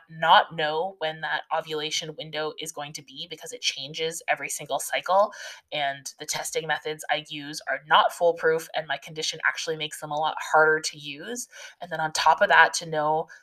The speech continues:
that I am in a partnership where we don't want to be doing it every single day, every other day. That's just not what works for us. That's not our, I don't know, sexual appetite.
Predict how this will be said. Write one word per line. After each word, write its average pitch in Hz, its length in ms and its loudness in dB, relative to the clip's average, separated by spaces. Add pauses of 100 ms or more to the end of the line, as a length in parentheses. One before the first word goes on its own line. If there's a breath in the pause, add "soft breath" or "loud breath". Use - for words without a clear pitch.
(100)
that 160 120 6
I 151 140 4
am 160 100 -2
in 170 100 2
a 180 40 4
partnership 160 560 2
where 151 160 0
we 160 300 -8
don't 170 260 0
want 156 260 -2
to - 100 -12
be 165 120 -12
doing 160 300 -6
it 202 160 2 (140)
every 165 180 0
single 156 300 -8
day, 165 360 0
every 160 260 -2
other 151 220 -2
day. 160 380 -4 (440 soft breath)
That's 160 220 0
just 156 200 -4
not 151 260 0 (560)
what - 320 2
works - 260 2
for 135 180 4
us. - 200 2
That's 147 220 -2
not 143 180 0
our, 139 320 2 (480)
I 160 60 -8
don't 151 80 -4
know, 156 160 -4
sexual - 480 0
appetite. 233 580 0